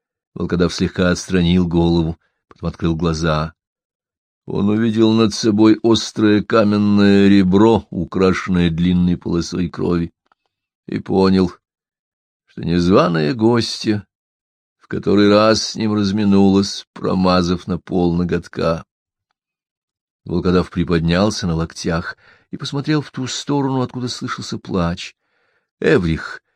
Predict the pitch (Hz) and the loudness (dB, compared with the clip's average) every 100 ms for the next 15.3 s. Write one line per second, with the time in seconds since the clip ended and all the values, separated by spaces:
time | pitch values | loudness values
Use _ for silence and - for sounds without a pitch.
0 | _ - - 107 98 92 90 82 98 107 | _ -10 -6 0 2 4 2 0 0 0
1 | 147 120 - 101 - - 98 90 - 92 | 0 0 -2 -6 -6 -4 -2 -2 -4 -6
2 | - 95 98 87 80 95 - - - - | -8 -2 0 0 -2 -8 -10 -8 -8 -8
3 | - - _ - _ - 131 135 160 196 | -10 -14 _ -20 _ -6 -4 -2 0 0
4 | 196 170 160 151 143 - 147 131 - 135 | -2 -2 0 -2 -4 -4 -4 -6 -6 -6
5 | - - 135 - - - 120 117 - _ | -4 -8 -8 -8 -10 -2 0 0 -2 _
6 | _ _ - - 98 87 - - 131 135 | _ _ -8 -2 0 0 -4 -4 0 0
7 | 117 117 104 87 - _ _ _ - 90 | 0 0 0 -2 -4 _ _ _ -10 -6
8 | 95 92 87 87 - - 104 90 82 82 | -2 0 0 -2 -6 -6 -4 -2 -2 -2
9 | 73 90 101 104 92 - - 87 82 69 | -4 0 2 2 -2 -8 -14 -8 -8 -6
10 | 80 - - 98 95 92 - - 80 78 | -6 -4 -2 -2 -2 -6 -10 -10 -10 -10
11 | 76 80 90 98 92 87 _ _ _ _ | -10 -4 0 0 -2 -6 _ _ _ _
12 | _ _ _ _ _ _ _ _ _ _ | _ _ _ _ _ _ _ _ _ _
13 | _ _ _ - - 90 95 92 92 95 | _ _ _ -6 -4 2 4 4 4 4
14 | 95 - 98 92 92 92 90 82 98 120 | 2 2 2 2 4 2 2 0 -2 0
15 | 95 85 82 | 0 -2 -6